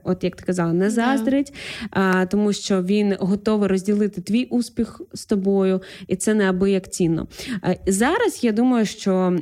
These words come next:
Speaker 1: е, це про певний баланс і про те, що, е, дружба, як і любов, це про певну повноту, де немає якраз оцих перекосів, де,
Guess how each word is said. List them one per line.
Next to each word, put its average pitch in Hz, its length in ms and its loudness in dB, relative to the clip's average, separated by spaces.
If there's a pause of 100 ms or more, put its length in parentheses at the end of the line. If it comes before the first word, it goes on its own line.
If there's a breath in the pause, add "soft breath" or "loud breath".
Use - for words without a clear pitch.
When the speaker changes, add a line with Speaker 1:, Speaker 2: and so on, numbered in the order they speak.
(140)
Speaker 1:
е, 180 380 0
це 226 200 0
про 220 180 -2
певний 220 320 2
баланс 196 600 2
і - 60 -2
про 196 160 -2
те, 214 140 2
що, 196 300 -2 (320 loud breath)
е, 165 200 0
дружба, 214 500 2
як 185 240 2
і 196 40 2
любов, 214 340 0
це 220 160 -4
про 202 180 -2
певну 208 320 2
повноту, 202 720 0 (460 loud breath)
де 214 360 2
немає 220 380 4
якраз 208 320 0
оцих 208 280 -2
перекосів, 185 540 -2
де, 185 220 -2